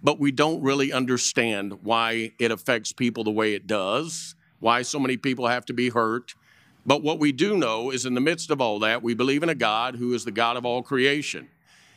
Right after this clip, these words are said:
and that God expects us to rally together and do what we need to do to be the Church of Jesus Christ. So Pulaski Heights is gonna do that.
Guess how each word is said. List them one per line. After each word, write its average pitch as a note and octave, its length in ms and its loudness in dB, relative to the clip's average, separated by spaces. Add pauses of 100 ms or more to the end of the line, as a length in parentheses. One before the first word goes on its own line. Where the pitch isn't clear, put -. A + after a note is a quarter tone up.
(160)
and A2+ 160 2
that G#2+ 180 -12
God B2 300 2
expects C#3+ 480 -2
us A#2+ 280 0
to B2 100 -6
rally A#2+ 340 0
together A2+ 380 0
and G#2+ 120 -2
do A#2 100 2
what A#2 180 -2
we A2 100 4
need A2 220 0
to A2 80 -4
do A2 200 2
to G2+ 60 -8
be G#2 160 2
the G2 100 -4
Church G#2+ 340 -2
of G2 80 -12
Jesus G#2+ 380 -2
Christ. F#2+ 400 -2
So A#2 100 -4
Pulaski A#2 520 0
Heights A#2+ 280 0
is A#2 120 -6
gonna B2+ 180 0
do C3 200 0
that. F#2+ 260 -4